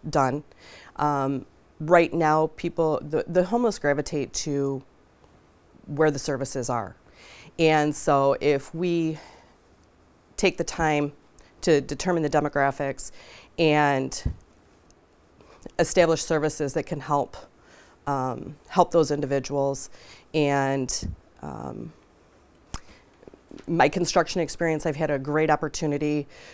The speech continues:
to witness other communities that have worked with their homeless population and been able to, through grant programs and different funding sources, provide services for those individuals, um,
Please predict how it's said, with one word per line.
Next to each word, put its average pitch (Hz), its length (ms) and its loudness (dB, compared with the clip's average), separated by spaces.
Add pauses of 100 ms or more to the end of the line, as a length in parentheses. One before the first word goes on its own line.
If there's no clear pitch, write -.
(120)
to 147 220 0
witness 156 500 2
other 156 140 0
communities 147 720 -2 (100)
that 143 400 2
have 143 600 -2 (140)
worked 160 240 -2
with 156 80 -4
their 156 120 -4
homeless 151 360 -4
population 143 640 -4
and 139 120 -6
been 139 120 -6
able 139 220 -6
to, 143 500 -4 (540)
through 156 380 2
grant 151 260 0 (180)
programs 135 480 0
and 139 80 -4
different 135 280 -4
funding 135 280 -4
sources, 135 600 -4 (260)
provide 175 300 4
services 143 480 -2
for 156 100 -4
those 143 240 -2
individuals, 143 800 -4 (220)
um, 127 580 -10